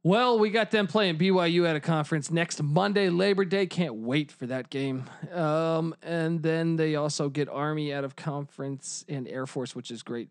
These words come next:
fantastic scheduling by the midshipmen. But in conference, where Vegas <laughs> says just three and a half wins, Ken Niumatalolo, are you kidding me? I know he had a bad year a couple years back, but this guy don't mess up much. First game at Tulane. This is a true fifty-fifty game because I think the last three times they played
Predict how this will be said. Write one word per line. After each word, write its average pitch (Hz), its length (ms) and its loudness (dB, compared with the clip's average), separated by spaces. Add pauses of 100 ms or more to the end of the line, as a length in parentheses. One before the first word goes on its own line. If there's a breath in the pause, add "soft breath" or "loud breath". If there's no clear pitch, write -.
fantastic 127 520 -10
scheduling 123 420 -8
by 117 200 -6
the 120 200 -6
midshipmen. 127 760 -4 (100)
But 185 220 -2
in 285 160 4
conference, 240 800 0
where 190 340 0
Vegas 214 520 0
<laughs> - 0 -
says 254 460 0
just 262 360 -4
three 269 160 -2
and 262 80 0
a 196 40 0
half 208 220 0
wins, 247 160 -2
Ken 392 300 0
Niumatalolo, 330 960 2
are 247 80 2
you 160 180 -2
kidding 403 380 -2
me? 440 180 2 (400 soft breath)
I - 120 2
know 220 120 4
he 151 80 2
had 143 140 0
a 127 40 -4
bad 135 280 -2
year 135 140 -2
a 135 40 -4
couple 135 240 -4
years 131 180 -4
back, 147 280 -4
but 196 100 -12
this 247 140 -2
guy 117 240 -8
don't 117 140 -12
mess 113 220 -10
up 113 140 -6
much. 127 260 -6 (360 soft breath)
First 330 340 2
game 226 300 2
at 240 240 2
Tulane. 196 540 2
This 294 280 0
is 180 160 0
a 156 140 2
true 160 400 0
fifty-fifty 175 640 -2
game 135 180 -4
because 143 240 -2
I 202 80 2
think 269 160 -2
the 214 80 -2
last 190 260 0
three 202 160 -4
times 185 300 -2
they 165 120 2
played 139 400 -4